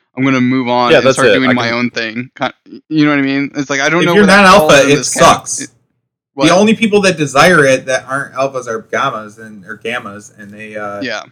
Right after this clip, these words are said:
Speaker 3: they suck at it because they're the, they're the people at work that, like, backstab you to, like, go up an imaginary rung on a ladder. You know, like, you know that guy that, like,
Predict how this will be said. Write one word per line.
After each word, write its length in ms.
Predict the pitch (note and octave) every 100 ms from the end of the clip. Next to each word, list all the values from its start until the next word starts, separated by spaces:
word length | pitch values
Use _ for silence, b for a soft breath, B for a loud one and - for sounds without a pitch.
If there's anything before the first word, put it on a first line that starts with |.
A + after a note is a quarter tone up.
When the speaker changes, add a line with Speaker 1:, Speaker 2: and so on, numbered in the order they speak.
| _
Speaker 3:
they 100 | G#2+
suck 460 | G#2+ - - C3 -
at 180 | G2 F2+
it 180 | -
because 300 | - - A#2
they're 140 | A#2 B2
the, 340 | B2 A2+ G#2+ _ _ _ _ _ _ _ _
they're 160 | E3 G#3+
the 80 | B3+
people 340 | - C4+ A#3+
at 120 | E3 C#3
work 280 | E3 E3 D#3+
that, 240 | C#3 B2
like, 480 | C3 A#2+ A2+ - _ _ _ _ _ _ _ _ _ _ _ _ _
backstab 720 | C#3 C#3 - - D#3+ C#3+ C#3
you 280 | C#3 C#3+ C#3
to, 120 | C3+ B2
like, 480 | A#2 A2+ G#2+ -
go 260 | - B2 B2
up 240 | A#2+ C3 C3
an 160 | A#2+
imaginary 800 | A#2 A2 A2+ A#2+ A#2+ A#2+ A#2 A#2
rung 420 | G#2+ G#2 A2 A#2
on 100 | A2
a 80 | G#2
ladder. 580 | G2+ F#2+ G2 G#2+ A2 - _ _ _
You 100 | C3+
know, 220 | D#3+ D#3
like, 220 | D3 C#3
you 100 | D#3
know 100 | E3
that 260 | G3+ F#3 -
guy 220 | C3 C3
that, 140 | C#3+ C3
like, 320 | B2 A2+ -